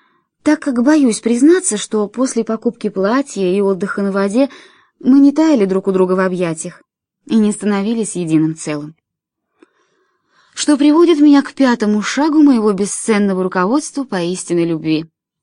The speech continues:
Шаг пятый. Отказывайтесь спать с парнем примерно полгода. Я до сих пор так и не знаю, почему я никак не могла начать спать с ним. Возможно, потому что мы действительно стали друзьями.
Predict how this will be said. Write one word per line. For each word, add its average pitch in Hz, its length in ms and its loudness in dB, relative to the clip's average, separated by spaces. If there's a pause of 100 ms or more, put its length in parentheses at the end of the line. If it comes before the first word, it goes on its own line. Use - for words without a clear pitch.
(400)
Шаг 320 340 -4
пятый. 175 460 -6 (480)
Отказывайтесь 196 760 -4
спать 190 260 -6
с - 120 -10
парнем 311 480 4
примерно 208 520 -2
полгода. 156 720 -4 (1500)
Я 226 220 2
до 220 120 2
сих 220 200 -6
пор 285 200 -2
так 240 200 -4
и 247 40 0
не 269 140 4
знаю, 226 400 2 (400)
почему 269 340 4
я 311 60 8
никак 277 280 4
не 254 80 4
могла 240 240 2
начать 254 340 0
спать - 340 -4
с - 120 -12
ним. 151 240 -2 (800)
Возможно, 233 540 2
потому 202 260 -2
что 202 160 -4
мы 196 100 0
действительно 202 520 -2
стали 156 300 -6
друзьями. 160 520 -4